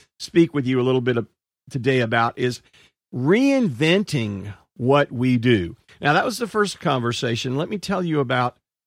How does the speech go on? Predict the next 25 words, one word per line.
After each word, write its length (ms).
the 60
response 540
to 260
it. 200
Of 140
course, 500
one 280
of 80
the 100
things, 380
if 100
you 140
haven't 340
learned 440
this 340
yet, 440
you 140
haven't 340
been 120
around 260
the 80
music 380
business 380
long 260
enough. 380